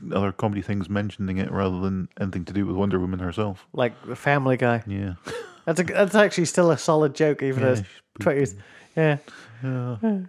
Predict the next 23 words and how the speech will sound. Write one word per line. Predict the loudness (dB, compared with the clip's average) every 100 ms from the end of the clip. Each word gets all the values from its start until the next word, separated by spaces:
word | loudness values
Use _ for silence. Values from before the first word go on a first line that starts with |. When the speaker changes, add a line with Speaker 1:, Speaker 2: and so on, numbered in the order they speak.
| -14 -10 -4 2 4 4
Speaker 2:
<laughs> | 4
Speaker 1:
Well | 2
done. | 2 0 -4 -12 _ -4
But | 0 0 -2 -16 _ _ _ -20 _ -20 -18 -14 -14 -16 -8
yeah, | -2 0
look, | 2 0 -2
that's, | -4 -4 -10 _ _
again, | -6 -4 -4 -10 _ _
there's | -6 -4
the | -2
weird | -2 2
balcony | 0 0 -4 -6
with | -4
some | -4
flags | 0 0 2
on | 0 0
it. | -2 -8 0
Speaker 2:
If, | 2 2 2
if, | 0 0 2
I | 4
don't | 6
Speaker 1:
Which |
Speaker 2:
know. | 6